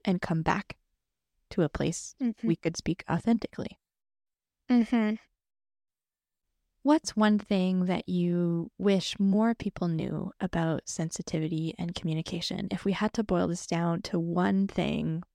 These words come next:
Speaker 1: one
Speaker 2: Mm.
Speaker 1: takeaway.
Speaker 2: I've heard that when we link sensitivity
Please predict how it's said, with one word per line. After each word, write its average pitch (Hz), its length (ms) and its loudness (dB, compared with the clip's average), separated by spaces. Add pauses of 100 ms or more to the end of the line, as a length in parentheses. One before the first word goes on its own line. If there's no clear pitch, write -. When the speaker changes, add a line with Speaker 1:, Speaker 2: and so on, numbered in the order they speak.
Speaker 1:
one 175 540 2
Speaker 2:
Mm. 254 120 4
Speaker 1:
takeaway. 180 720 0 (1300)
Speaker 2:
I've 254 160 4
heard 294 560 2 (340)
that 214 560 -2 (920)
when 233 200 4
we 240 120 6
link 240 240 2
sensitivity 220 840 -2